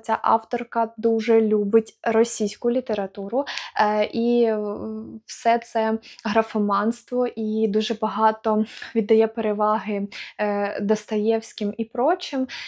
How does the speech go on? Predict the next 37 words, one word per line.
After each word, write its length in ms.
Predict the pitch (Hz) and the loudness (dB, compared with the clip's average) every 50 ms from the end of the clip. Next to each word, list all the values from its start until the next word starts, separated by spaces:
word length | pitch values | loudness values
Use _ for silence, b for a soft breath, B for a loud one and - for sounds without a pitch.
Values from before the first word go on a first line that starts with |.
| B B - | B B -4
Е, 120 | 214 214 | -4 -4
тому 520 | 208 - 220 220 220 277 330 349 320 277 | -2 -2 0 2 2 4 4 2 2 2
мене 240 | 247 233 226 240 262 | 2 2 2 2 0
це 180 | 262 - - 233 | -2 -4 -6 -6
ще 240 | - - - 220 208 | -6 -4 -2 -2 0
більше 400 | 208 208 202 208 - - - 202 | 2 0 0 0 -4 -6 -6 -6
відвертає 540 | 202 190 202 202 202 - - 285 330 311 | -4 -4 -4 -4 -6 -4 -2 0 0 2
від 140 | 233 226 - | 0 -2 -4
того, 240 | - - 233 233 233 | -4 -2 0 0 -2
щоб 260 | 226 - - 226 220 | -4 -4 -6 -6 -6
читати 720 | - - - 214 - 214 208 202 202 - 202 202 220 - 214 - | -6 -10 -10 -4 -2 0 0 -2 -2 -4 -4 -4 -4 -6 -10 -10
цю 120 | - 226 | -10 -12
книжку, 720 | - - 240 294 370 453 - - - - 277 269 262 262 - | -10 -8 -2 -2 -2 -2 -2 -4 0 2 4 4 4 4 2
але 200 | - 220 226 302 | 0 2 2 2
вона 220 | 349 285 262 233 220 | 2 2 0 0 0
в 60 | 220 | 0
нас 300 | 214 208 208 - - - | 0 -2 -4 -6 -8 -4
є, 140 | 262 320 339 | -2 -2 -2
вона 220 | 285 240 214 202 | -2 -2 -4 -4
видана, 440 | 196 202 254 311 269 294 262 240 226 | 2 2 4 4 4 2 0 0 -2
її 160 | 208 208 214 | -2 -4 -4
можна 320 | 208 208 214 220 214 208 202 | -4 -4 -4 -6 -6 -8 -10
прочитати. 640 | - - - - - - - 320 370 381 - 330 330 - - | -10 -14 -16 -16 -12 -6 -2 -2 -2 0 0 -2 -2 0 0
Е, 220 | 220 214 208 208 208 | 4 4 4 2 4
це 200 | - 277 254 247 | 6 6 6 6
класичний 540 | 240 233 240 - - 254 208 - - 214 202 | 6 2 0 2 0 -2 -2 -4 -8 -8 -8
такий 180 | 208 - 208 | -8 -8 -8
представник 540 | 208 - 208 - - - 226 226 214 208 202 | -8 -8 -10 -10 -8 -4 -2 0 0 0 0
Дарк 240 | 202 202 208 208 - | -2 -2 -4 -4 -8
Академії. 840 | 233 - 262 262 - 320 415 466 466 403 370 330 311 302 285 262 240 - - - | -6 -6 -2 0 2 2 2 2 0 0 0 2 0 0 0 0 0 0 -2 -2
Ем, 580 | 226 226 220 220 220 214 214 220 214 214 202 - - 202 | -2 0 2 2 2 2 2 0 0 -2 -4 -6 -4 2
головний 460 | 202 226 233 226 233 247 247 254 - - | 4 4 6 6 6 6 4 4 2 -2
герой 360 | - 220 220 226 247 269 277 269 | -2 0 2 4 4 4 2 2
вступає 600 | 269 - - 240 - - 240 247 247 233 220 214 | 0 -2 -2 0 4 6 8 8 8 6 4 4
до 280 | 202 240 233 240 220 | 4 4 4 6 4
приватного 800 | 220 - 226 214 233 226 226 220 226 220 214 202 214 208 208 208 220 | 4 2 2 6 6 6 6 6 2 -2 -2 0 0 0 0 -2 -4
кол-, 460 | - - - 240 233 226 214 208 | -4 0 2 4 4 4 2 0